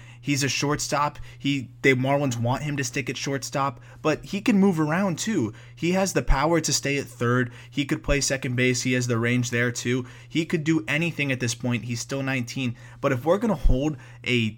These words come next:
twenty-three game stint in A ball for a seventeen-year-old against him, then I, I don't think you deserve to be evaluating minor leaguers at this point,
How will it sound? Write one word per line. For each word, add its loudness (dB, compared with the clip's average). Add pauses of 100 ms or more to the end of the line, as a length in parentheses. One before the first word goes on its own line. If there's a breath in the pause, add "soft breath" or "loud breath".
twenty-three -2
game 0
stint 0
in -2
A 2
ball 2
for -4
a 0
seventeen-year-old -2
against -2
him, -4 (240 loud breath)
then 0
I, -4
I 4
don't -2
think -2
you -2 (340)
deserve -2
to -8
be -2 (240)
evaluating 0
minor -4
leaguers -8
at -16
this -8
point, -14